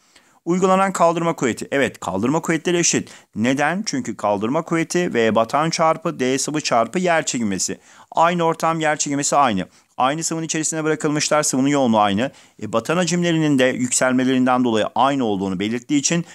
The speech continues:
kaldırma kuvvetleri aynıdır. Bu kesinlikle ikisi için aynı, eşit.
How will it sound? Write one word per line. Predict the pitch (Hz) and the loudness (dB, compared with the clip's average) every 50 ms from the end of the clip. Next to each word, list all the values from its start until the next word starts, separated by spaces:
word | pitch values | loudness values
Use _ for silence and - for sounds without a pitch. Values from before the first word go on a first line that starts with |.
| - _ - | -20 _ -4
kaldırma | - 165 156 143 127 113 101 95 | 0 2 2 2 2 2 0 0
kuvvetleri | - 104 95 92 - 98 92 - | 0 -2 -4 -2 -2 -2 -2 0
aynıdır. | - 123 131 135 135 131 139 160 151 151 | 0 0 0 0 0 -2 -4 -4 -6 -6
Bu | 117 92 | -10 -12
kesinlikle | - - - 87 - - - 143 156 165 - - 160 | -10 -10 -6 -4 -2 0 0 0 0 -2 -2 -2 -4
ikisi | 151 143 - - 156 | -2 -2 0 0 0
için | 147 - - 160 | 0 0 0 2
aynı, | 147 143 147 151 151 151 151 - | 2 2 2 2 2 -2 -2 -4
eşit. | - 127 - - 175 170 - | -4 -4 -2 -2 -2 -4 -6